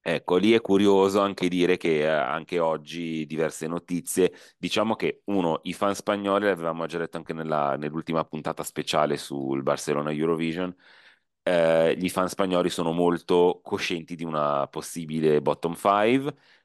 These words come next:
e articolo di oggi, un'intervista su Huffington Post, eh, dei, dei Nebulosa,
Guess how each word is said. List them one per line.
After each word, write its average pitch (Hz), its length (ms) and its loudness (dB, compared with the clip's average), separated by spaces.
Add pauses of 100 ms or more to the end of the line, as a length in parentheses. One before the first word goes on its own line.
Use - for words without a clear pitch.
(260)
e 107 180 2
articolo 92 560 2
di 92 140 -2
oggi, 85 460 2
un'intervista 85 760 -4
su - 120 -4
Huffington 90 460 -2
Post, 87 460 0
eh, 76 320 -2
dei, 73 840 -4 (460)
dei 80 160 -2
Nebulosa, 120 720 2